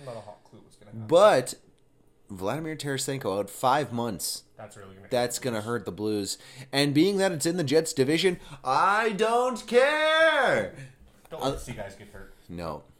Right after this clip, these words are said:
Speaker 1: Especially a star player like that. Just,
Speaker 2: I
Speaker 1: it's
Speaker 2: mean,
Speaker 1: too bad.
Speaker 2: exactly. Like, he, don't get me wrong. Absolute dangler, sniper. I enjoy watching him play.
Speaker 1: I'll, I'll enjoy it when, uh, the Blues are playing the Jets. We'll put it that way.
Speaker 2: Exactly.
Speaker 1: Don't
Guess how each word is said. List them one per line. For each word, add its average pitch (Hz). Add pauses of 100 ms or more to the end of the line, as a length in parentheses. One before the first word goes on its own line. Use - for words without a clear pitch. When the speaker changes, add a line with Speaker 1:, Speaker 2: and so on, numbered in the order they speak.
(420)
Speaker 1:
Especially 123
a 98
star 95
player 95
like -
that. 92
Just, -
Speaker 2:
I 101
Speaker 1:
it's 113
Speaker 2:
mean, 101
Speaker 1:
too -
bad. 92
Speaker 2:
exactly. 73
Like, 76 (320)
he, - (140)
don't 104
get 87
me 78
wrong. 78 (520)
Absolute 85
dangler, 80
sniper. 85 (260)
I 87
enjoy 87
watching 78
him 78
play. 80
Speaker 1:
I'll, 180
I'll 180
enjoy 135
it 131
when, 110
uh, 98 (640)
the 110
Blues 107
are 95
playing 92
the 85
Jets. -
We'll 95
put 90
it 85
that -
way. - (420)
Speaker 2:
Exactly. 104
Speaker 1:
Don't -